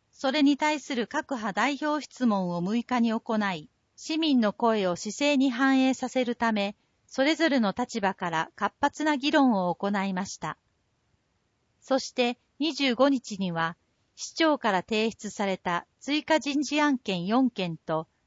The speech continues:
追加議案件一件を審議し、いずれも同意、可決して、六月定例会を閉会しました。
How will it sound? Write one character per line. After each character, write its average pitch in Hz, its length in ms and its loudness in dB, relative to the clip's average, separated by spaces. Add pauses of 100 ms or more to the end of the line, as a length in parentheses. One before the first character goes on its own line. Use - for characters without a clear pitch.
(220)
追 311 240 0
加 311 180 2
議 269 180 0
案 311 200 2
件 190 320 -4
一 247 180 -6
件 220 220 0
を 180 80 -2
審 220 300 -2
議 180 120 -6
し、 165 320 -10 (420)
い 226 120 -6
ず 254 100 -2
れ 277 140 2
も 262 180 4
同 240 260 2
意、 226 240 -4
可 233 140 -10
決 240 300 -6
し - 180 -12
て、 190 220 -4 (360)
六 269 240 -4
月 285 260 -2
定 285 220 2
例 285 200 2
会 185 320 -4
を 170 100 0
閉 214 220 -2
会 247 200 0
し - 160 -6
ま 220 140 -2
し - 140 -12
た。 156 200 -10